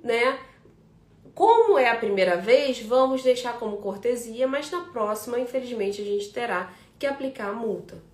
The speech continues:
Pronto, você avisou sobre o, né, o problema,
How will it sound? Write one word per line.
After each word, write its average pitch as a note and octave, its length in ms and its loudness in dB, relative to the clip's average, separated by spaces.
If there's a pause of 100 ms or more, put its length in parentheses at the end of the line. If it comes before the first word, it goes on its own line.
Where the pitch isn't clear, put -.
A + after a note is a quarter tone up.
(160)
Pronto, G3 560 0 (220)
você A#3+ 520 -2
avisou C4+ 960 4
sobre A3 480 0
o, - 360 -4 (160)
né, G#3 360 0
o D#4+ 140 0
problema, G3+ 800 4